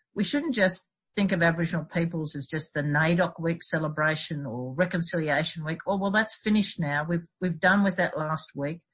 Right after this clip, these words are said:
Um, there's been a lot of great things said, but, you know, we're now moving on to the next week after. So what does that mean?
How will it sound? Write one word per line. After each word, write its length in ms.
Um, 220
there's 180
been 160
a 60
lot 160
of 120
great 300
things 320
said, 420
but, 240
you 80
know, 220
we're 180
now 260
moving 280
on 160
to 80
the 100
next 280
week 200
after. 540
So 520
what 220
does 140
that 200
mean? 420